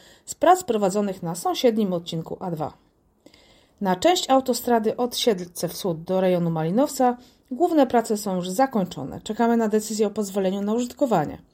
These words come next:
Fragment ten udostępnimy razem z sąsiednim odcinkiem, czyli od Malinowca do Łukowiska.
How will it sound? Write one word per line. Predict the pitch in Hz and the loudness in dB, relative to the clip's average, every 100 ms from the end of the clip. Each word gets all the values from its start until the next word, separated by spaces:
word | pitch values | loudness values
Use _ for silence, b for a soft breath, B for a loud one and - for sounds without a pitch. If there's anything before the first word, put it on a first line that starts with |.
| B B B B | B B B B
Fragment | - 220 190 185 180 180 | -4 2 2 2 -2 -2
ten | 247 320 381 | 0 0 0
udostępnimy | 269 254 247 240 220 269 254 240 | 0 0 0 -2 2 2 4 2
razem | 285 277 262 | 2 2 2
z | 262 - | 0 -4
sąsiednim | 359 - 226 175 160 | -2 2 0 0 -4
odcinkiem, | 170 - 320 302 277 254 254 B B | -4 -4 -2 0 2 2 -2 B B
czyli | 403 359 - | 4 4 4
od | 226 | 2
Malinowca | 220 208 202 220 220 190 | 2 2 2 0 -2 -4
do | 170 165 | -2 -4
Łukowiska. | 165 156 143 - - | -4 -8 -8 -10 -14